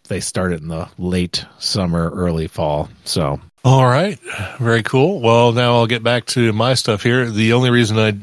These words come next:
Speaker 2: had you jump in first is because I don't really have a lot on mine, um, because I don't really know anything about it. I literally found it yesterday, and it, it's kinda, it's interesting, um, but I literally did not have any notes or anything to work from, so all of this stuff is straight out of my own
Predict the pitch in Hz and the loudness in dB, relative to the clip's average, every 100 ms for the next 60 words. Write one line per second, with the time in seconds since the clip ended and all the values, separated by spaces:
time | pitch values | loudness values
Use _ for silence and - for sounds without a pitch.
0 | - 117 110 104 113 107 107 95 110 110 | -4 -2 -2 -2 -2 0 -4 0 0 0
1 | 107 92 104 101 120 131 123 110 123 107 | -4 -4 -2 0 0 2 2 2 2 2
2 | 107 113 98 92 92 95 110 113 - _ | 4 2 0 -2 0 0 -2 -4 -12 _
3 | 101 95 95 - 95 101 113 117 107 110 | 0 0 0 -2 -2 0 2 2 2 2
4 | 113 110 113 101 110 147 156 - 110 98 | 2 0 -2 0 2 2 -2 -8 -6 -2
5 | 113 117 113 104 107 107 110 113 107 113 | 2 2 2 0 -2 0 -2 -2 -4 -4
6 | - 110 110 110 107 _ _ 120 104 107 | -4 -2 0 0 -4 _ _ -2 0 0
7 | 107 110 - 123 101 - - - 123 123 | -2 -8 -8 -6 -2 -2 -2 -4 -2 -2
8 | 113 113 101 123 214 - - 131 185 _ | -4 -4 -2 0 0 0 0 -2 -4 _
9 | _ 120 107 104 98 101 107 110 104 107 | _ -4 -2 0 -2 -4 0 2 2 2
10 | 120 123 113 107 104 107 98 104 98 98 | 0 2 2 2 0 0 0 0 0 -2
11 | 101 120 127 127 120 120 113 107 113 - | 0 0 0 -2 -2 0 0 0 -2 0
12 | 120 107 110 107 120 120 107 - 113 98 | -4 -2 -4 0 0 2 -2 0 -2 -4
13 | 92 85 - 120 120 - 95 98 92 95 | -6 -2 -2 0 -2 -2 -4 -2 -2 0
14 | 110 113 107 | 2 2 0